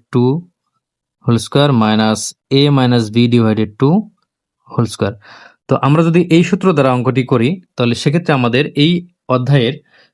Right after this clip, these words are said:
তেরো নম্বর যে প্রশ্ন রয়েছে, অর্থাৎ আমাদের এখানে দেখো তেরো নম্বর প্রশ্ন, "দুইটি রাশির বর্গের অন্তরূপে প্রকাশ করো।" তো আমরা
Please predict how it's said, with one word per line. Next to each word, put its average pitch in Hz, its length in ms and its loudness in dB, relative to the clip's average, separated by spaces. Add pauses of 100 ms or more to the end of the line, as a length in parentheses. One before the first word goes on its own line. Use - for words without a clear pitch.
(140)
তেরো 143 160 0
নম্বর 175 240 0
যে 147 120 -2
প্রশ্ন 139 320 -6
রয়েছে, 104 320 -6
অর্থাৎ 127 340 -4
আমাদের 120 360 -2
এখানে 120 220 -2
দেখো 113 220 -2 (160)
তেরো 135 160 -2
নম্বর 123 240 -2
প্রশ্ন, - 220 -4 (840)
"দুইটি 147 280 2
রাশির 175 320 0
বর্গের 139 380 0
অন্তরূপে 143 540 0
প্রকাশ 120 320 -2
করো।" 101 220 -4 (220)
তো - 120 -4
আমরা 143 280 2